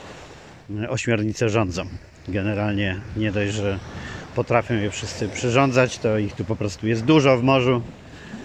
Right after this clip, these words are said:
To zdarza się złapanie przez ośmiornicę za nogę, jak się brodzi gdzieś głębiej. E, no, ale na wszystkie sposoby są robione, bardzo smaczne.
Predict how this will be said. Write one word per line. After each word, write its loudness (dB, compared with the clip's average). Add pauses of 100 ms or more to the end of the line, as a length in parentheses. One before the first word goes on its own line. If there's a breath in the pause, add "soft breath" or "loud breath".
(300 loud breath)
To -4
zdarza 0
się -2 (160)
złapanie 0
przez -6
ośmiornicę -2
za 2
nogę, 4 (840 loud breath)
jak 0
się 2 (600 loud breath)
brodzi 4
gdzieś 0
głębiej. 2 (960 loud breath)
E, 8
no, 8
ale 8
na 4
wszystkie 2
sposoby 2
są 0
robione, 2 (160 loud breath)
bardzo 0
smaczne. 2